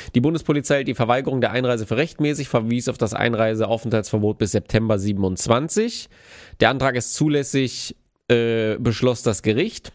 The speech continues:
Der Antragsteller wendete sich nicht lediglich gegen die Zurückweisung, sondern begehrt die Einreise in das Bundesgebiet.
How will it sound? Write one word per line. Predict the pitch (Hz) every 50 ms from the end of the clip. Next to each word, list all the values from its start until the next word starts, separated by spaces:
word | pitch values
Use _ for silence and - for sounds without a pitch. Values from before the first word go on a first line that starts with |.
| - -
Der | 110 67 71
Antragsteller | 101 123 131 127 131 123 - - - 123 120 110
wendete | 117 120 127 120 127 117
sich | 110 110 104
nicht | 120 120 - - - -
lediglich | 113 123 127 123 120 - 120 117 - -
gegen | 120 123 117 117
die | 113 107
Zurückweisung, | - - 110 147 196 196 175 165 165 165 156 165 143 113
sondern | 127 131 135 135 135 135 - - - _ _ _ _
begehrt | - 120 113 104 117 123 127 135 131 - - -
die | 120 -
Einreise | - 120 131 143 143 127 123 123 127 117 120
in | 120
das | 117 110 104 104
Bundesgebiet. | 117 151 170 170 170 165 165 - - 165 170 190 208 240 233 - -